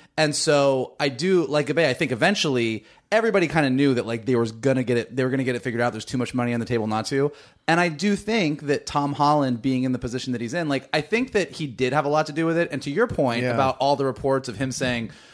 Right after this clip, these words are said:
Speaker 1: "No, I'm super happy to be with Sony. This is great, whatever." I, there is, there's the P R spin that everybody has to do, that Tom Holland's people call him and say, "Hey, Sony owns Spider-Man. You gotta tweet out that you're okay."
Speaker 2: Right.
Speaker 1: And then there's whatever happens behind the scenes.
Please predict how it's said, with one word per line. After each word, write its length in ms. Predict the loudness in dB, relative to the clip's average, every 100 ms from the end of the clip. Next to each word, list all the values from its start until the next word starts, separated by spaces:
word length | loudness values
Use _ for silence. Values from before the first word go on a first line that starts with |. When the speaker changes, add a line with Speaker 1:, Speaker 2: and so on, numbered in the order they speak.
| -6
Speaker 1:
"No, 240 | 0 2 0
I'm 100 | -2
super 260 | -2 0 0
happy 240 | 0 0
to 60 | -2
be 80 | -2
with 100 | 0
Sony. 580 | 2 2 2 -2 -4
This 140 | -6 -6
is 120 | -2
great, 180 | 0 2
whatever." 400 | 2 2 0 -2 -16 -18 -4
I, 120 | -2 0
there 300 | 2 4 4
is, 440 | 4 2 -2 -8 -14 -6
there's 300 | 0 2 2
the 100 | -2
P 320 | -4 -2 2
R 300 | 4 4 2
spin 440 | -2 -2 0 2
that 100 | 0
everybody 320 | 0 0 0 0
has 240 | -2 -4
to 100 | -6
do, 220 | -2 0
that 140 | 0 -2
Tom 240 | 0 2
Holland's 320 | 2 0 -2
people 260 | -4 -4 -2
call 260 | 0 2
him 80 | 0
and 80 | 0
say, 140 | 0
"Hey, 400 | 2 2 0 -4 -10 _ _ _ _ _
Sony 380 | -4 0 2 2
owns 140 | 0 0
Spider-Man. 580 | 0 0 -2 -2 -4 -10 _ -4
You 120 | 0
gotta 140 | 0
tweet 200 | 0 0 2
out 140 | 0
that 80 | -2
you're 120 | -4
okay." 260 | -2 -4 -6
Speaker 2:
Right. 400 | -6 -2 -2 -6 -14 -20 -2
Speaker 1:
And 120 | 0
then 100 | 2 2
there's 140 | 2
whatever 260 | 2 2 2
happens 280 | 0 -2
behind 300 | -2 -2 -2
the 40 | -2
scenes. 440 | -6 -10 -14 -16